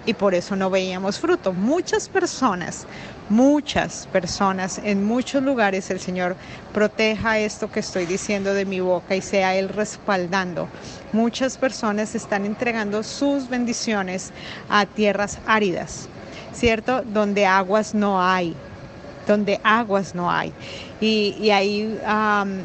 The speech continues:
y hay que comprender que eso trae hambruna al pueblo. Entonces el pueblo se ve seco, seco, seco, seco y tiene mucha sed,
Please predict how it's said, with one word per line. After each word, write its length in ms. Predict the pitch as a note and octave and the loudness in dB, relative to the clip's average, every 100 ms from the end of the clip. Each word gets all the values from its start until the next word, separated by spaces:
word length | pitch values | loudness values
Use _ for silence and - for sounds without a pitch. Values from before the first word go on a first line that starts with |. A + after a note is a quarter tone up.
| - | 0
y 80 | A3+ | 2
hay 100 | A3 | 2
que 140 | B3 | -2
comprender 840 | - B3 A#3 - G#3 F#3+ F3+ E3+ F3 - | -2 -2 0 0 0 2 2 0 -4 -2
que 160 | G#3 - | -2 0
eso 440 | B3 C#4+ D#4+ - G4 - | 2 2 2 -2 -4 2
trae 300 | A3+ G#3 - | 2 2 -2
hambruna 480 | A3+ G#3 G#3 A3 A3 | -2 0 0 0 -2
al 80 | A#3 | 0
pueblo. 260 | E4+ C#4+ | 2 2
Entonces 380 | F#3+ F#3 F3+ G#3 | 0 -4 -4 -4
el 100 | A3+ | -4
pueblo 400 | - G3 F3+ F#3 | 0 0 2 0
se 160 | F#3 A3+ | -2 -2
ve 160 | F#3 | -2
seco, 460 | F#3 G#3+ G3 F#3+ G3 | -2 -2 -2 -2 -6
seco, 500 | - G3+ G3 F#3+ F#3+ | -2 0 0 -2 -8
seco, 440 | - G3+ G3 G3 | -2 0 0 -4
seco 460 | F#3+ G#3 G3+ - G#3 | -4 0 0 0 -4
y 80 | A#3+ | -4
tiene 260 | - A3 G#3 | 0 0 2
mucha 320 | A3 A#3+ A3+ | 0 -2 -2
sed, 200 | - F3+ | -4 -6